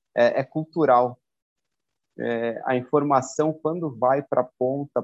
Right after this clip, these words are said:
quando vai pra qualquer área da empresa, é, ela vai com uma missão. Então, é importante você ter esse alinhamento com todos os colaboradores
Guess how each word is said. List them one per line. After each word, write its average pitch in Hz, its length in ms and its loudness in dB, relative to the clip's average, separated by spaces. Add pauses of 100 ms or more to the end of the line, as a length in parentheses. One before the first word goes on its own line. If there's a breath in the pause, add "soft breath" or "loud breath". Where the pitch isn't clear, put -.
(140)
quando 139 340 -4
vai 139 180 2
pra 143 120 -4
qualquer 151 640 -2
área 139 320 2
da 120 100 -4
empresa, 127 640 -4 (680)
é, 120 640 2
ela 135 200 2
vai 151 160 -2
com - 80 -20
uma 165 120 -2
missão. 156 460 -6 (880)
Então, 127 240 -4
é 139 60 0
importante 151 760 0
você 131 240 -6
ter 131 180 -4
esse 131 200 -6
alinhamento 127 600 -4
com 123 120 -6
todos 151 340 -6
os 143 160 -10
colaboradores 127 1080 -2